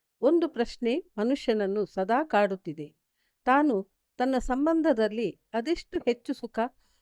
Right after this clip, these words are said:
ಮತ್ತು ಅದೆಷ್ಟು ಕಡಿಮೆ ದುಃಖವನ್ನು ಹೇಗೆ ಸಾಧಿಸಬೇಕು ಎಂಬುದನ್ನು. ನಿಮ್ಮ ಸಂಬಂಧಗಳೆಲ್ಲ ನಿಮಗೆ ಪರಿಪೂರ್ಣ ಸಂತೋಷ ಕೊಟ್ಟಿದೆಯೇ?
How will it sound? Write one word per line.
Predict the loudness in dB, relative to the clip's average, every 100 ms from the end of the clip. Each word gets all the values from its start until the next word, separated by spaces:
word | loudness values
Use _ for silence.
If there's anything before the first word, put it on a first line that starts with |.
| -6
ಮತ್ತು | -4 -4 -2 -2 -2 _ -4
ಅದೆಷ್ಟು | -2 -2 -4 -4
ಕಡಿಮೆ | -2 0 -2
ದುಃಖವನ್ನು | -2 -2 0 -2 0 -4 -6 -10 _ _ _
ಹೇಗೆ | 6 6 6
ಸಾಧಿಸಬೇಕು | 4 2 2 0 0 2 0 -2 -4 -4 -6
ಎಂಬುದನ್ನು. | -4 -2 -4 -4 -6 -14 _ _ _ _ _ _ _ -2
ನಿಮ್ಮ | 2 4
ಸಂಬಂಧಗಳೆಲ್ಲ | 2 2 2 4 4 4 2 2 2 0
ನಿಮಗೆ | -2 -2 -2 -2 -4 _ _ -2
ಪರಿಪೂರ್ಣ | 0 2 2 2 2
ಸಂತೋಷ | 2 -2 0 -2 -2
ಕೊಟ್ಟಿದೆಯೇ? | -4 -4 -4 -2 0 0 -2